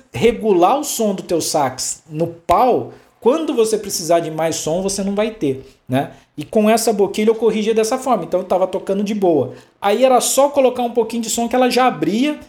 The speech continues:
né? Eu, assim, o mesário não precisava mexer em nada, ficava tranquilo. Então foi esse o meu intuito, eu precisava de uma boquilha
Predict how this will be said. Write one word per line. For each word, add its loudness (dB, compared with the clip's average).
né? 0
Eu, 4
assim, -4
o -4
mesário 0
não -2
precisava 0
mexer -4
em -4
nada, -2
ficava 0
tranquilo. 0
Então -2
foi 2
esse 2
o -2
meu 0
intuito, -2
eu -4
precisava 0
de 0
uma 2
boquilha -4